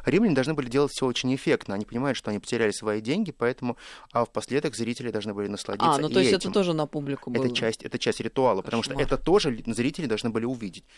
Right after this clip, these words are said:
Speaker 1: как, а, погибает до конца раненый гладиатор. Потому что принимают решение, а, либо лечим, вытаскиваем, а, жив, не жив. А, всегда даже издали подошедший врач мог сказать,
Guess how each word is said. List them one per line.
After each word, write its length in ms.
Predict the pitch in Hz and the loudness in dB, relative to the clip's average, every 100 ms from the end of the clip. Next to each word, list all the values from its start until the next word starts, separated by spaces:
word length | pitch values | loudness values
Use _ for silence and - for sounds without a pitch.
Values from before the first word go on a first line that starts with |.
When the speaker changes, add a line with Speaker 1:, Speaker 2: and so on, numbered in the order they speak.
| - _ | -20 _
Speaker 1:
как, 280 | - 131 - | 0 2 0
а, 280 | 110 110 107 | 2 4 4
погибает 680 | - 107 104 123 156 160 - | 2 -4 -2 0 0 -2 -4
до 200 | 98 98 | -6 -6
конца 640 | - 107 - 120 135 151 113 | -4 -6 -4 -2 0 0 -2
раненый 280 | 101 104 | -2 -6
гладиатор. 540 | 104 107 107 95 - - _ _ _ _ _ _ - | -6 -4 -4 -6 -10 -20 _ _ _ _ _ _ -2
Потому 180 | 117 113 | -2 0
что 220 | - 113 | 0 0
принимают 500 | 123 135 139 113 113 | 2 2 4 2 0
решение, 480 | 120 - 247 254 247 - - - | 0 2 4 2 0 -8 -20 -4
а, 440 | 131 123 123 120 120 | 0 4 4 2 -2
либо 260 | 123 131 123 | -2 -2 2
лечим, 480 | 127 117 - 95 - _ _ _ _ | 2 2 0 -4 -8 _ _ _ _
вытаскиваем, 800 | 113 113 151 - 160 143 113 113 | -4 0 0 0 0 0 0 -4
а, 360 | 107 104 104 107 | 0 2 2 2
жив, 280 | 113 120 - | 0 -4 -2
не 160 | 117 | -4
жив. 220 | 139 214 - - - - - | -2 -4 -4 -18 -20 -12 -4
А, 320 | 113 117 120 | 0 2 0
всегда 380 | - 143 139 117 | -2 -2 2 4
даже 220 | 113 113 | 4 2
издали 340 | - 131 110 101 | 2 2 2 2
подошедший 680 | 110 110 - 110 - 107 | 2 2 2 -2 0 0
врач 360 | 104 110 113 - | 0 0 0 0
мог 180 | 104 - | -6 -6
сказать, 460 | - 113 107 123 | -6 -2 0 0